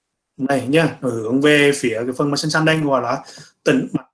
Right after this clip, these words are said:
trung tâm tiểu thủy, tĩnh mạch trung tâm tiểu thủy. Được chưa? Thì mô gan được tạo nên bởi tế bào gan, mạch máu và đường mật trong gan. Mạch máu, đường mật trong gan. Và đây một hình ảnh, đây là một cái hình ảnh của một tiểu, tiểu thủy, tiểu thủy gan. Tiểu thủy gan.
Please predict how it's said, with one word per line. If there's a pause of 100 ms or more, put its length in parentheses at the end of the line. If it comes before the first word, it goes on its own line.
(140)
trung
tâm
tiểu
thủy, (400)
tĩnh
mạch
trung
tâm
tiểu
thủy. (480)
Được
chưa? (200)
Thì
mô
gan
được
tạo
nên
bởi
tế
bào
gan, (460)
mạch
máu
và
đường
mật
trong
gan. (1000)
Mạch
máu,
đường
mật
trong
gan. (540)
Và
đây
một
hình
ảnh,
đây
là
một
cái
hình
ảnh
của
một (100)
tiểu,
tiểu
thủy, (640)
tiểu
thủy
gan. (1000)
Tiểu
thủy
gan.